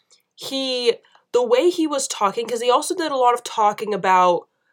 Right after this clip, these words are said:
like, the good and bad of America and how this, we have to unify against the bad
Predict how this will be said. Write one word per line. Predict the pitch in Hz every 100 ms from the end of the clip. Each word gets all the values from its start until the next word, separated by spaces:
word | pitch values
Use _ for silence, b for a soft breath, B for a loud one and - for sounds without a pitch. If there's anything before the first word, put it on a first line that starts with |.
| _ -
like, | 196
the | -
good | 175 214 214
and | 202 185
bad | 175 175 175
of | 170
America | 170 165 156 156 -
and | 156 160
how | 175 160 165
this, | 170 165 -
we | 180 175
have | 196 170 175
to | - 185 170 156 -
unify | 180 208 220 208 185 185 156
against | 175 165 160 165 180 180 170 - 165
the | 175
bad | 156 156 160 143 82 131